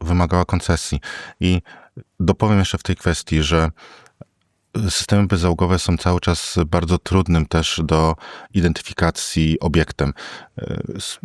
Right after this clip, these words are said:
wielokrotnie rozmawiamy, rozmawialiśmy z różnymi ekspertami, e, z naprawdę świetnymi do-, ekspertami z zakresu na przykład działalności koncesyjnej, e, i mimo tego, że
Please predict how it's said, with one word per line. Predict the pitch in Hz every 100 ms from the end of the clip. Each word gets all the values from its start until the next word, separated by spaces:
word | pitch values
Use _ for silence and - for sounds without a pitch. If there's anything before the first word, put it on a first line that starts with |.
| -
wielokrotnie | 113 90 95 92 98 - 90
rozmawiamy, | 82 85 82 85 87
rozmawialiśmy | 95 90 82 85 - 85
z |
różnymi | 82 87 90
ekspertami, | 85 - 80 - 85 80 - - - -
e, | 85 82 - - - _ - - - - _ - - - 320 - -
z | -
naprawdę | 113 107 107 98 90 90 87 76
świetnymi | - - - 101 95
do-, | 87 87 - - -
ekspertami | - - - 80 95 90
z | 78
zakresu | 82 87 -
na | 78
przykład | - - 82 -
działalności | 80 82 85 82 85
koncesyjnej, | 85 76 - - 87 82 78 - - - -
e, | 85 78
i | 101 90 82 - - -
mimo | 98 101
tego, | 95 85 87
że | 76 82 80